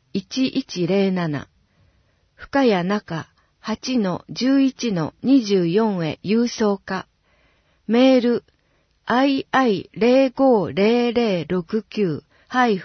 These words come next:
ットマーク、ティービーケードットティーハイフンシー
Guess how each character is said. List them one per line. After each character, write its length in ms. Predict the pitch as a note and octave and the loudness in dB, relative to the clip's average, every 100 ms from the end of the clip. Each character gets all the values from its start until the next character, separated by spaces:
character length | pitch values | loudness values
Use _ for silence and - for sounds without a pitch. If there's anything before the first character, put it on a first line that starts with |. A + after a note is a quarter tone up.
| E3 D3 - _ - - C4+ B3+ C#4 B3+ F3+ E3+ F#3 F#3 F3+ E3 D3 - _ _ _ _ _ _ _ _ G3+ | -8 -10 -10 _ -10 -6 -2 0 4 4 2 0 -2 -2 -6 -8 -12 -12 _ _ _ _ _ _ _ _ -6
ッ 60 | G3+ - | -6 0
ト 120 | C#4 | 4
マ 220 | C4+ C#4 | 4 4
ー 60 | A3+ | 0
ク、 280 | - D#3 - _ _ _ | -6 -10 -10 _ _ _
テ 100 | - | -2
ィ 200 | C#4 C#4 C4+ | 2 4 2
ー 60 | - | 0
ビ 260 | C4 B3+ | 0 0
ー 40 | A#3+ | -4
ケ 260 | - B3 G3 | -2 0 0
ー 80 | D#3 | -4
ド 120 | - | -6
ッ 60 | F3 _ - | -6 _ -6
ト 200 | G#3 - _ | -4 -6 _
テ 100 | - | -6
ィ 140 | A3+ F3 | -4 -6
ー 40 | _ _ _ _ | _ _ _ _
ハ 200 | - C#4 | -2 0
イ 80 | B3 | 0
フ 200 | - E3 | -4 -4
ン 140 | D3+ - - _ _ - | -4 -6 -20 _ _ -14
シ 360 | - C#4 | -2 2
ー 60 | C#4 | 2